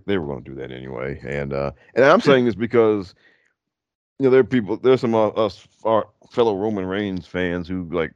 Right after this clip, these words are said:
actually hold that against Seth to this day, as if he went in there and got them to change their minds for his own benefit. And I, you know, like I said, I'm sure, yeah,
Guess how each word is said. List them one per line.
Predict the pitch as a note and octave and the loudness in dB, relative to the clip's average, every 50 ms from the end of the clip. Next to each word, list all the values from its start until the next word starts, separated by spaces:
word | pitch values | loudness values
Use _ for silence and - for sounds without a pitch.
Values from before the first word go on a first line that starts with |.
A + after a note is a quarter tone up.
| _ _ - | _ _ -4
actually | G2+ F2+ - E2+ | -4 -4 -4 -4
hold | D2+ G2 G#2 G2+ F2+ | -2 -2 -2 0 2
that | - - | 0 0
against | D#2+ E2 E2 F#2+ G2 F#2 - - - _ _ _ _ | 0 -2 -4 -4 -4 -4 -6 -12 -20 _ _ _ _
Seth | - - G2 F#2 E2 - _ _ _ - | -10 -6 -4 -4 -4 -6 _ _ _ -10
to | - G2 | -8 -6
this | E2 E2+ D#2+ C#2+ | -4 -4 -6 -4
day, | D2 F2 F#2+ F#2 E2 C#2+ C#2 D2 - _ _ _ _ _ _ _ _ - | 2 4 4 4 4 2 -2 -6 -12 _ _ _ _ _ _ _ _ -6
as | F2+ G2 F2 E2 | -2 -2 0 0
if | G2 G2+ F#2 - - - | 0 0 -2 -2 -8 -8
he | - A2+ A#2 A2+ | -2 0 2 2
went | A2 G#2+ G2 F#2 | 4 2 2 2
in | F2+ F2 | 0 0
there | F2+ F2+ F2 E2+ F2 E2+ D#2+ A#1+ - - _ _ _ _ _ _ _ _ _ - | 0 2 2 2 2 0 -2 -4 -6 -12 _ _ _ _ _ _ _ _ _ -4
and | F#2+ G2 F#2 F2 F2 E2 - - _ - F#2 F#2 | -2 -2 -2 -2 -4 -6 -8 -12 _ -18 -6 0
got | G#2+ A2 G#2 F2+ | 0 0 2 2
them | G2 G2+ F#2+ F2+ | 0 -2 -2 -2
to | E2+ | -4
change | D#2 - A2 G2 F#2 E2+ | -6 -4 -4 -2 -2 -2
their | E2 F2 D#2 | -4 -4 -4
minds | E2 E2+ F2+ F#2 D#2+ C#2+ C#2 C2+ C2+ C2+ C2 - - _ _ - F2 F2+ | -2 0 0 0 -2 -4 -8 -10 -12 -16 -18 -20 -20 _ _ -12 -12 -12
for | E2+ - F#2+ F#2+ F2 | -10 -6 -4 -2 -2
his | F2 D#2+ | -2 -2
own | F2 F2 E2+ | -2 -4 -4
benefit. | D#2 - F#2 F#2 E2+ C2+ - - C2 C#2 - _ - - | -4 -4 -4 -2 -4 -6 -10 -10 -10 -10 -10 _ -10 -6
And | D#2 E2 D#2 D2+ D2+ D2+ D2 C#2+ C2 - _ _ _ _ _ _ _ _ _ _ _ _ _ _ _ _ _ _ _ _ _ _ _ _ _ _ _ _ _ _ - - | -4 -4 -2 -2 -4 -6 -8 -10 -14 -16 _ _ _ _ _ _ _ _ _ _ _ _ _ _ _ _ _ _ _ _ _ _ _ _ _ _ _ _ _ _ -6 0
I, | - A#2 | 0 2
you | A#2 G#2 G#2+ F#2+ A#2 A#2 | 2 0 -2 -2 -2 0
know, | G2+ F#2+ | 2 2
like | G2+ G2+ | 2 0
I | F2 | -2
said, | E2+ E2+ D#2+ - _ B1+ | -4 -8 -10 -10 _ -12
I'm | D2+ G2+ A2 | -10 -10 -10
sure, | - - A2 G#2 | -8 -6 -6 -4
yeah, | G2+ G#2 F2+ D2+ D2+ | -4 -4 -4 -4 -6